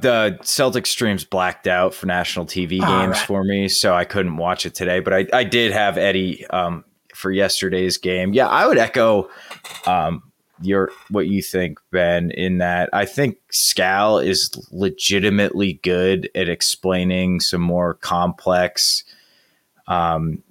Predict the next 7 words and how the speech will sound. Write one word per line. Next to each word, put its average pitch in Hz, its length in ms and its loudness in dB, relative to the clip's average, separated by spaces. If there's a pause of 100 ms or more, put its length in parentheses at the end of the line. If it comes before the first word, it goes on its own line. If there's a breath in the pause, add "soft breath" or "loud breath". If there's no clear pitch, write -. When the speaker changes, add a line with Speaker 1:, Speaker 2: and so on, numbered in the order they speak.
(380)
Speaker 1:
X's 95 380 -2
and 87 100 -2
O's 98 560 2
to 92 720 2 (300)
the - 140 -2
audience. 147 760 0 (680)
Uh, 87 400 0